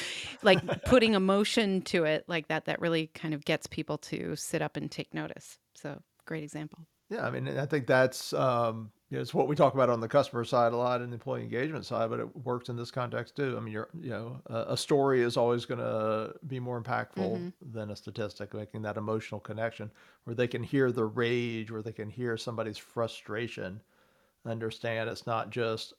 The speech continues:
Speaker 2: oh, a twenty percent increase in tickets or a fifty percent increase, uh, in tickets or whatever it may be.
Speaker 1: Right.
Speaker 2: So no, that's a, that's a fantastic example. Well, Jeff, our time has come to a close, and we have a final question,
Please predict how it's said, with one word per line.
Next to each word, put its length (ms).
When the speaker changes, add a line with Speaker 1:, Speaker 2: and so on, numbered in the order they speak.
Speaker 2:
oh, 380
a 240
twenty 240
percent 320
increase 340
in 80
tickets 360
or 60
a 40
fifty 260
percent 320
increase, 540
uh, 240
in 100
tickets 320
or 40
whatever 300
it 60
may 140
be. 260
Speaker 1:
Right. 220
Speaker 2:
So 200
no, 180
that's 180
a, 60
that's 240
a 40
fantastic 720
example. 600
Well, 140
Jeff, 540
our 240
time 420
has 240
come 600
to 220
a 60
close, 720
and 180
we 140
have 160
a 160
final 400
question, 800